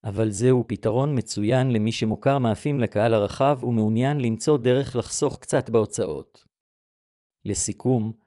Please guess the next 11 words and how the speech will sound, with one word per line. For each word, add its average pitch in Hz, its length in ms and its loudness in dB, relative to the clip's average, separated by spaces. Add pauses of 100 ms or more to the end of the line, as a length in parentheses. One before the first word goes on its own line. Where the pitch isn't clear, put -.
(200)
נזכיר 113 420 0
לכם 123 300 2
שהדבר 110 480 2
הכי 123 220 -4
חשוב 123 400 -2
עבור 117 240 4
הקונה, 104 380 -2 (500)
מעבר 151 420 2
לאסתטיקה 127 680 2
של 107 200 0
המאפים, 107 640 -2